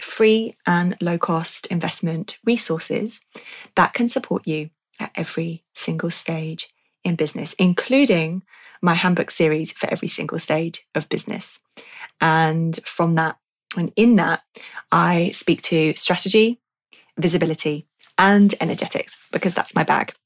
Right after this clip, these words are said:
<laughs> Have a beautiful, beautiful rest of your day, wherever you are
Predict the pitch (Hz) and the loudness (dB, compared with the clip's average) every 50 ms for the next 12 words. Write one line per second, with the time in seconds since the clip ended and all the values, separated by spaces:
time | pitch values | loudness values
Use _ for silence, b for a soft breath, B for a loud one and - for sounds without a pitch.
0 | _ _ - 269 233 196 214 - B B B B B B B B B B B B | _ _ 4 4 4 4 2 -2 B B B B B B B B B B B B
1 | B _ _ - - - - 196 190 185 190 190 190 - - - 185 185 185 180 | B _ _ -10 -4 2 4 4 6 6 6 4 2 2 2 4 6 6 6 6
2 | 185 - - 202 - 208 190 190 208 220 214 - 233 - 214 190 175 170 - - | 4 0 -2 0 0 0 2 4 2 2 2 0 0 0 2 2 2 2 0 -2
3 | - 170 170 - - - 185 170 165 160 - - 175 180 - - - - 196 175 | -4 -4 -4 -4 -2 0 2 4 4 2 2 0 -4 -4 -4 -6 -4 -2 -2 0
4 | 165 156 170 214 262 247 202 - - 208 196 208 196 185 180 - - - 160 170 | 2 2 2 2 2 0 0 -2 0 0 0 0 0 0 0 -2 -2 -4 -4 -4
5 | 170 165 165 | -6 -8 -10